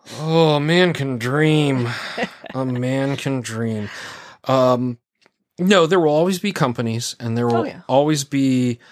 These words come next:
Speaker 1: managers and bosses and leaders who will prioritize physical presence over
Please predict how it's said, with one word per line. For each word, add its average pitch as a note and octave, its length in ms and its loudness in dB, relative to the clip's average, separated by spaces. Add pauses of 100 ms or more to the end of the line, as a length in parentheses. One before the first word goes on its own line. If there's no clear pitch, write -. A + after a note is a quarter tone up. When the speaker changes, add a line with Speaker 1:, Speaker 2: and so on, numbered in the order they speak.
(200)
Speaker 1:
managers B2+ 1300 2
and A#2 420 -6 (600)
bosses B2 680 0
and A#2 180 0
leaders A2+ 520 -4 (180)
who A2+ 400 -2 (400)
will B2+ 260 4
prioritize B2+ 920 0
physical C3 640 -4
presence A#2+ 1080 -2 (880)
over A#2+ 880 2